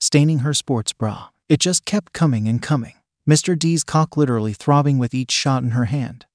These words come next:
until eventually, she felt him slow down.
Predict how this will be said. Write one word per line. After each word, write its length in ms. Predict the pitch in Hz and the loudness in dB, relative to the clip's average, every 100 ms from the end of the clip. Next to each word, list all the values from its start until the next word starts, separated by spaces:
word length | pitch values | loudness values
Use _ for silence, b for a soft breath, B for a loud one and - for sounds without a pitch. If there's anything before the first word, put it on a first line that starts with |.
| - | -4
until 320 | 120 139 135 | -2 0 0
eventually, 600 | 120 147 - - - - _ _ _ _ _ _ _ | 0 -2 -2 -8 -14 -20 _ _ _ _ _ _ _
she 200 | - 147 | -4 -2
felt 300 | 139 147 147 | 0 0 0
him 140 | 160 156 | 0 0
slow 320 | - 117 117 | 0 -2 -2
down. 340 | 117 101 - | -4 -6 -10